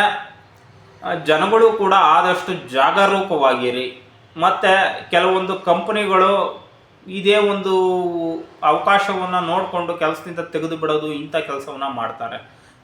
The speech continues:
ಪ್ಲೀಸ್ ಆ ಥರ ಕೆಲಸವನ್ನ ಮಾಡಬೇಡಿ. ಕೆಲವರು ಬೆಂಗಳೂರು ಬಿಟ್ಟು ಊರಿಗೆ ಹೋಗ್ತೀರಾ, ಮತ್ತೆ ಬೆಂಗಳೂರಿಗೆ ಬರ್ತೀರಾ, ಈ ಥರ ಕೆಲಸಗಳನ್ನ ಮಾಡ್ಕೊಳಕ್ ಹೋಗ್ಬೇಡಿ. ಕರೋನಾ ಟೈಮ್ನಾಗೆ ಕರೋನಾ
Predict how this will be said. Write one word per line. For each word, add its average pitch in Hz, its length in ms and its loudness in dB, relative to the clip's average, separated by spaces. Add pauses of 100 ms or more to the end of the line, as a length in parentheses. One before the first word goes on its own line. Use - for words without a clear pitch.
ಪ್ಲೀಸ್ 220 300 0
ಆ 156 320 2
ಥರ 175 160 4
ಕೆಲಸವನ್ನ 151 540 -4
ಮಾಡಬೇಡಿ. 123 840 -2 (300)
ಕೆಲವರು 196 760 2
ಬೆಂಗಳೂರು 185 480 2
ಬಿಟ್ಟು 180 220 -2
ಊರಿಗೆ 175 300 0
ಹೋಗ್ತೀರಾ, 156 440 2 (920)
ಮತ್ತೆ 208 380 2
ಬೆಂಗಳೂರಿಗೆ 190 440 0
ಬರ್ತೀರಾ, 160 340 0
ಈ 202 360 -8
ಥರ 214 220 2
ಕೆಲಸಗಳನ್ನ 170 580 -2
ಮಾಡ್ಕೊಳಕ್ 143 560 -2
ಹೋಗ್ಬೇಡಿ. 131 360 -4
ಕರೋನಾ 170 480 2
ಟೈಮ್ನಾಗೆ 175 580 0
ಕರೋನಾ 170 840 4